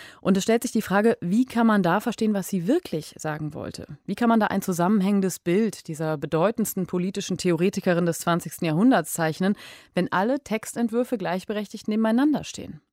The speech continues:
Dieser Herausforderung hat sich Barbara Hahn gestellt. Die Germanistin lehrt an der Vanderbilt University im amerikanischen Nashville und bringt gemeinsam mit Kollegen eine kritische Gesamtausgabe von Hannah Arendt heraus,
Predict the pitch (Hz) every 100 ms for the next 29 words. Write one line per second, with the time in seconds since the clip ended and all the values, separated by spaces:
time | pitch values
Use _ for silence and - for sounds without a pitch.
0 | _ _ 233 269 233 170 190 - 226 220
1 | 233 233 190 185 180 170 - 160 156 151
2 | 131 147 170 151 - 143 160 254 - -
3 | 170 160 160 185 - 226 190 175 - 170
4 | 151 156 185 185 190 190 180 170 180 -
5 | 180 185 175 156 156 156 151 156 151 156
6 | 147 196 - 185 247 - - - _ -
7 | 170 233 240 185 190 220 208 190 - 180
8 | 208 208 180 180 - 240 240 196 185 165
9 | 175 196 - 160 - 151 147 147 160 139
10 | 156 156 151 190 180 151 156 156 196